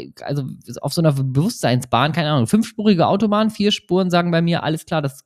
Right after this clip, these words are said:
ist safe, das geht hundertprozentig gut. Auf dem Weg kann ich ein paar Mal scheitern, aber das Endziel werde ich erreichen, weil das eine geile Sache ist und so weiter und so fort. Und eine Autobahnspur, offensichtlich die ganz rechte, ist die, die immer Bewusstsein dafür hat, zu sagen, okay, das könnte alles schief gehen.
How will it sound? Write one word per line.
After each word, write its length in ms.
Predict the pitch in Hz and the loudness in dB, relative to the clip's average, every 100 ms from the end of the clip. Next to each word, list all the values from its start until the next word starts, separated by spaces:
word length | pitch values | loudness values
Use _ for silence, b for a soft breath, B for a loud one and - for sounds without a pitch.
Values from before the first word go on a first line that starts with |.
| _ - | _ -16
ist 140 | - | -6
safe, 200 | - 151 - | -2 -2 -2
das 120 | 135 | -4
geht 120 | 156 | -2
hundertprozentig 600 | 165 185 - 175 180 170 | 0 -2 -4 -4 -4 -4
gut. 160 | 180 139 B B B B B | -6 -6 B B B B B
Auf 140 | - 151 | 0 4
dem 140 | 139 | 6
Weg 160 | 196 - | 6 4
kann 140 | 202 | 0
ich 180 | 175 - | 0 -6
ein 140 | - | -4
paar 160 | - 170 | 0 2
Mal 80 | 175 | 2
scheitern, 360 | 180 180 156 | 2 2 0
aber 120 | 107 | 0
das 100 | 131 | -2
Endziel 340 | - 175 185 160 | 0 0 2 2
werde 120 | 156 | 0
ich 80 | 139 | -2
erreichen, 340 | 131 170 165 | 0 0 0
weil 80 | 143 | -2
das 120 | 156 | -2
eine 60 | 139 | 0
geile 300 | 139 151 147 | 2 2 2
Sache 240 | 160 170 | 0 -2
ist 200 | 156 170 | -2 -4
und 140 | 151 135 | -4 -2
so 80 | |
weiter 220 | 123 139 131 | -2 -2 -4
und 80 | |
so 60 | 123 | -2
fort. 260 | 165 220 - _ _ _ _ _ _ | -2 -2 -6 _ _ _ _ _ _
Und 220 | 143 139 | -2 0
eine 240 | 156 202 - | 2 2 2
Autobahnspur, 800 | 170 151 123 - - 139 190 233 B B B _ _ - | 0 0 -2 -4 -2 2 2 -2 B B B _ _ -8
offensichtlich 640 | - - 135 160 160 160 151 | -6 -2 0 2 2 2 0
die 100 | 143 | 0
ganz 200 | 156 170 | 0 0
rechte, 480 | 160 - 139 190 214 B B _ | -4 -2 -2 -2 -4 B B _
ist 260 | 143 139 | 0 0
die, 220 | 156 190 175 | 0 0 0
die 220 | 147 - | -4 2
immer 260 | 196 247 226 | 4 4 2
Bewusstsein 840 | 180 156 180 - - 151 147 143 | 0 0 -2 -4 -4 -2 0 0
dafür 340 | 135 - 127 | -2 -2 -2
hat, 300 | 131 160 - | -2 -4 -6
zu 60 | 151 | -4
sagen, 180 | 143 135 | -2 -2
okay, 160 | 156 | -2
das 180 | 117 - | -4 -2
könnte 320 | - 170 165 | -4 -2 -2
alles 260 | - 156 147 | -2 -2 -2
schief 320 | - 214 214 | -4 -4 -4
gehen. 480 | - 139 185 269 | -4 -2 -2 -4